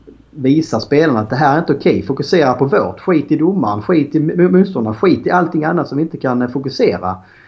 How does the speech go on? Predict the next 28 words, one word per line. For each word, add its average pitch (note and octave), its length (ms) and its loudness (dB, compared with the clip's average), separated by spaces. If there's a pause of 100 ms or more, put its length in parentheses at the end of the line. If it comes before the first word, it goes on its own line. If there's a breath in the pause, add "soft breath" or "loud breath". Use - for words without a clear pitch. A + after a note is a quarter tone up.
(260 soft breath)
Lär B2 540 0
er A#2+ 140 -2
hantera B2+ 600 0
detta. - 420 -4 (180)
Eh, G#2+ 640 -12 (400)
alltså D3 240 0
som, D#3+ 220 2
som E3+ 200 0
nu D#3+ 220 4
med D3 100 2
det D#3 60 2
här F3 80 2
sista F3 260 -4
som C#3+ 120 -2
har C#3+ 60 0
hänt. C#3+ 180 0
Jag C#3+ 100 -2
tycker E3 120 -6
man D#3 100 0
ska D#3+ 120 -8
straffa F#3 380 -2
Ga-, D#3+ 180 -2
Gab-, D#3 200 -2
Gabriel E3 340 0
för D3 120 -6
de D3+ 100 -2
här C3+ 200 0 (580 loud breath)
totalt B2+ 420 -2